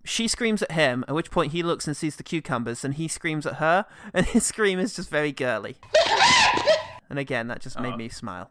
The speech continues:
Speaker 2: Um, actually, during the song where he and Sybil are wooing each other, he
Speaker 1: Uh-huh.
Speaker 2: opens the decanter to his whiskey. The top comes out too quickly, and he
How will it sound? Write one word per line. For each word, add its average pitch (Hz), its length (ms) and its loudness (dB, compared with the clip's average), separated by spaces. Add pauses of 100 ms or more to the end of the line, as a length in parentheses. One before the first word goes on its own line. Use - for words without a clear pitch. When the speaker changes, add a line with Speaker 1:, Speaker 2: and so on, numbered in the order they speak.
Speaker 2:
Um, 160 400 2
actually, 170 280 2
during 170 680 0 (180)
the 151 100 -12
song 151 760 -2
where 123 640 0 (420)
he 127 260 -4
and 120 80 -2
Sybil 120 640 -6 (380)
are 110 320 -2
wooing 143 340 0
each 123 220 -8
other, - 260 -10 (240)
he - 80 -4
Speaker 1:
Uh-huh. 185 120 2
Speaker 2:
opens 135 400 -4
the 117 260 -6
decanter 123 680 -2
to - 120 -14
his 107 140 -12
whiskey. - 440 -8 (300)
The 127 60 -12
top - 340 0
comes 123 240 -4
out 104 160 0
too 101 140 -10
quickly, - 520 -10 (280)
and 123 120 -8
he 120 200 -8